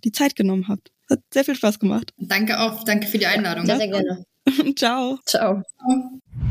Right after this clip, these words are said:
Speaker 1: Ja, die beiden haben ja gesagt, sie sind keine Fußballprofis, sie sind aber auf jeden Fall Profis darin, Doppelinterviews zu geben. Äh, schreibt mir doch gern mal bei Instagram, äh, wie gesagt, at die fünfundvierzig unterstrich podcast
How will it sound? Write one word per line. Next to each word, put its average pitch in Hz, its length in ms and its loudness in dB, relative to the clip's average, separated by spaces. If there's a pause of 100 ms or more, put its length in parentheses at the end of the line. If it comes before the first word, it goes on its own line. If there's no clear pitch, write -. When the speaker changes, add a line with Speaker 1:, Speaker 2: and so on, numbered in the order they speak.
(800)
Speaker 1:
Ja, 233 220 2
die 277 100 0
beiden 269 240 2
haben 277 100 2
ja 269 100 0
gesagt, 262 320 -2
sie 240 100 -2
sind 254 180 0
keine 247 340 0
Fußballprofis, 202 1000 0 (260)
sie 226 160 2
sind 269 280 2
aber 240 200 2
auf 226 100 -4
jeden 233 200 0
Fall 220 180 2
Profis 214 400 0
darin, 190 320 2
Doppelinterviews 190 800 0
zu 220 100 2
geben. 196 380 0 (480)
Äh, 233 160 2
schreibt - 340 -4
mir 311 120 4
doch 320 200 -4
gern 262 220 2
mal 294 120 0
bei 233 120 -2
Instagram, 208 680 -2
äh, 214 260 -4
wie 214 80 -4
gesagt, 202 320 -2
at - 180 -4
die 220 80 2
fünfundvierzig 214 680 -2
unterstrich 220 800 -2
podcast - 720 -2